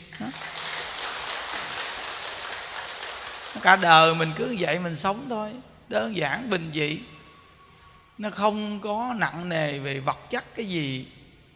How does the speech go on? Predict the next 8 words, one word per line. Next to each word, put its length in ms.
Mình 240
mong 260
làm 240
giàu 380
có 340
gì 220
quá 520
chứ. 80